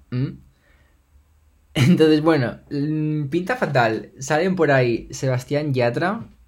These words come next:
que por lo que he estado viendo tiene capacidades actorales similares a una piedra. <laughs> También sale Nia de O T, em,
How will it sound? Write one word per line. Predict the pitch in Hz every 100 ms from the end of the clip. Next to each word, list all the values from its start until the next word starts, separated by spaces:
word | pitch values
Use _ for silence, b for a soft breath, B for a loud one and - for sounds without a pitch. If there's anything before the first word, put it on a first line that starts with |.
| _ _ _ _ _
que | -
por | 113 110
lo |
que | 110
he |
estado | 127 139
viendo | 131 135 127
tiene | 127 123
capacidades | 120 110 113 123 117 117 - - - -
actorales | 117 - 120 120 104 104 - b b b b b _
similares | - 120 113 123 131
a | 131
una | 120 104
piedra. | 113 117 139 240 - _
<laughs> | - 110 - - - - - _ _ _ - - - -
También | - 123 143
sale | 143 127 120
Nia | 131 160 180
de | 160
O | 127
T, | 131 143 185 233 - _ _ _ -
em, | 120 120 117 110 107 104 101 101 92 92